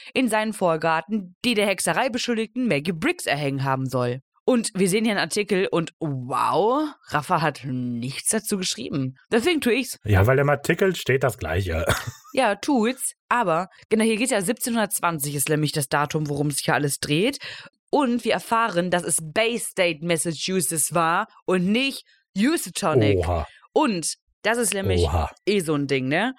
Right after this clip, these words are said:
Speaker 1: Weil im späteren Verlauf und so, da reden die auch über eine Highschool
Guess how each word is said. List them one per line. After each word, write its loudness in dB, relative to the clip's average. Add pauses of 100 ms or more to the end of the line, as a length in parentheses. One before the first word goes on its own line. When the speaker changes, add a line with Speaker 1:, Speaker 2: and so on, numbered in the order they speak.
(120)
Speaker 1:
Weil 0 (240)
im 0
späteren -2
Verlauf 0
und -8
so, 0
da 2
reden -2
die 0
auch 0
über -4
eine 0
Highschool 0